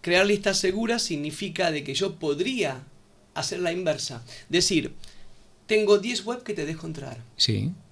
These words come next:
Speaker 1: Y esas diez ya las catalogo.
Speaker 2: D'acord.
Speaker 1: Y a partir de ahí nada más que puedes navegar dentro de
Speaker 2: D'acord.
Speaker 1: esas diez.
Speaker 2: O sigui, fent-ho al revés.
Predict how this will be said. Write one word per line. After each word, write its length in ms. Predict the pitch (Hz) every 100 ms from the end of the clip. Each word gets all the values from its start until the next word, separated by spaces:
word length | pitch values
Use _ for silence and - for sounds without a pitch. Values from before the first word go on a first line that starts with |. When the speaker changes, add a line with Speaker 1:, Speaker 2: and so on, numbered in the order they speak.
| -
Speaker 1:
Y 140 | 170 165
esas 280 | 160 165 156
diez 460 | 208 208 208 -
ya 160 | - 139
las 180 | 143 -
catalogo. 580 | 139 139 147 156 151
Speaker 2:
D'acord. 360 | 117 107 104 90
Speaker 1:
Y 60 | 165
a 100 | 160
partir 340 | 156 143 185
de 80 | 175
ahí 140 | 180
nada 240 | 185 175 156
más 120 | 156
que 120 | 147
puedes 260 | 143 139 139
navegar 320 | 123 117 120
dentro 160 | - 110
de 0 |
Speaker 2:
D'acord. 160 | 113 95
Speaker 1:
esas 180 | 160 185
diez. 300 | 247 151 117
Speaker 2:
O 60 |
sigui, 200 | 107 139
fent-ho 360 | - 175 160 160
al 80 | 127
revés. 560 | 110 104 87 - -